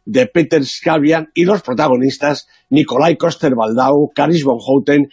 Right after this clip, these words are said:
y Guy Pearce. Bueno, Brian De Palma va a cumplir ochenta años en este mes de septiembre próximo. Es otro de esos directores veteranos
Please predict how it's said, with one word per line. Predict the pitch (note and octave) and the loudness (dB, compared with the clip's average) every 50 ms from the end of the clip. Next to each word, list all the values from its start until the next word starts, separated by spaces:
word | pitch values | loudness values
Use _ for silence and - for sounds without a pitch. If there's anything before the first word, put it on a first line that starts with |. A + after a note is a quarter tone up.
| - - - - | -12 -16 -6 -4
y | A2+ A2 | -2 0
Guy | A#2 D3 D3 C#3 - | 0 0 0 0 0
Pearce. | - D#3+ E3 D#3 B2+ G#2+ - - - - - _ _ _ _ | 0 0 0 0 0 -4 -10 -18 -20 -20 -20 _ _ _ _
Bueno, | - C#3 F3 F#3 D#3 | -2 0 0 2 2
Brian | B2+ C3+ D#3 F3+ G#3 G3 | 0 0 0 0 2 0
De | F3+ D#3+ | 0 -2
Palma | - D3 C#3 C#3 C#3 E3 F3+ - - _ _ | 0 0 0 0 0 0 0 -2 -4 _ _
va | - A2+ C3 C#3 E3 | -8 -4 -4 -2 -2
a | E3+ | -2
cumplir | - F3+ E3+ D3 A#2+ C#3+ F3 F#3 - | -2 -2 -4 -2 0 0 0 0 0
ochenta | - C3+ C#3 - - - E3+ F3+ G3+ G3 - - C3 | -2 -2 -2 -2 -2 -2 0 0 -2 -2 -4 -2 -2
años | D#3+ F3+ F3+ D#3 C3 B2 A2+ - | 0 0 0 0 -2 -2 -4 -4
en | A#2+ C3 | -6 -6
este | B2 - C3 B2+ | -4 -4 -2 0
mes | C3 C#3+ C#3 | 0 0 0
de | B2+ A2+ | -2 -4
septiembre | A#2+ A#2 G2+ A2+ D3+ C#3 A2+ G#2+ G#2+ | -4 -2 0 2 2 2 0 -2 -4
próximo. | - B2+ C3 B2 - - G2+ F#2+ F#2 - - - - - - - - | -2 0 0 0 -2 -6 -12 -14 -16 -18 -20 -20 -20 -20 -20 -10 -4
Es | - D3+ D3+ - | -2 0 2 2
otro | E3+ F3+ D3+ F3+ D#3+ | 0 0 -2 -2 -4
de | D3 C#3+ | -4 -4
esos | B2+ D3 C#3+ | -4 -4 -2
directores | C3 C3+ B2+ A2+ - - C3+ C3+ C#3 B2 | -2 -2 -2 -4 -2 -2 0 0 0 0
veteranos | A#2+ A#2+ A2 A2+ A#2 B2 B2 C3 C#3 C#3+ - | 0 -2 -2 0 0 2 2 2 0 -2 -4